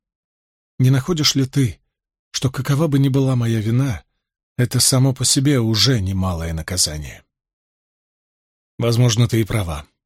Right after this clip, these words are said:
подумав, отозвался Гавин и лёгким плавным движением вложил меч в ножны. Мин облегчённо вздохнула. «Но не поэтому»,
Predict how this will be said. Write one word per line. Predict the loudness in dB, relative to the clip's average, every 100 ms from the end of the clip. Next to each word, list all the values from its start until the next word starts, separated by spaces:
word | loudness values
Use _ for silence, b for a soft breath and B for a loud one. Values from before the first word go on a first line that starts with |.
| _ _ _ _
подумав, | 0 2 2 0
отозвался | -2 -2 -2 0 -2
Гавин | 0 0 0 -4 -8 _ _ _ _
и | 0
лёгким | 0 0 -2 0
плавным | 0 4 4 4
движением | 2 2 2 2 0
вложил | 0 2 2 2
меч | 0 -2 -2
в | -2
ножны. | -2 -4 -10 -16 _ _ _ _ _ _ 0
Мин | 2 4
облегчённо | 2 0 0 0 0 -2
вздохнула. | -4 -6 -6 -8 -10 -18 _ _ _ _ _ _ _ _ _ 0
«Но | 2 4
не | 4 2
поэтому», | 0 0 0 -4 -8 -10 -12